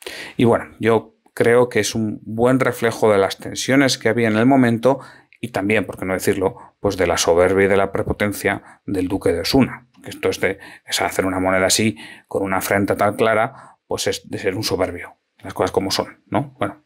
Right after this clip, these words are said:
que sus motivos tendría para ser soberbio después de, de haber ganado tantas batallas. Eso no digo yo que no. Eh, bueno, hay que decir que estas monedas son muy raras, todas ellas.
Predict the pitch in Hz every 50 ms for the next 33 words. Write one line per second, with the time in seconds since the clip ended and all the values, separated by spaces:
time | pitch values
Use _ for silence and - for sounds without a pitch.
0 | _ - 120 - - - - - - - - - - - - 101 110 107 104 -
1 | 120 120 113 - 117 113 107 113 107 - - 98 - - 107 - - 104 104 110
2 | 117 123 127 131 117 123 - - - 98 98 101 95 95 92 90 - _ _ _
3 | _ _ _ _ - - - 101 95 98 95 104 107 101 104 104 104 104 95 92
4 | 98 95 95 92 92 90 87 - - - - - - - 101 - - 101 95 92
5 | 95 92 95 90 90 - - - - - _ _ _ _ _ _ _ _ _ _
6 | _ _ _ _ _ _ _ _ - - - - - - - - - - - -
7 | _ _ - 147 143 139 135 135 135 135 135 131 135 135 135 151 151 143 151 151
8 | - 214 - 220 196 - 190 - - 180 - 151 139 135 143 147 151 156 160 -
9 | - - _ _ _ - - - 143 135 135 135 139 135 120 110 95 92 90 92
10 | - - - - - - - 107 95 90 - - - 90 - - - - - -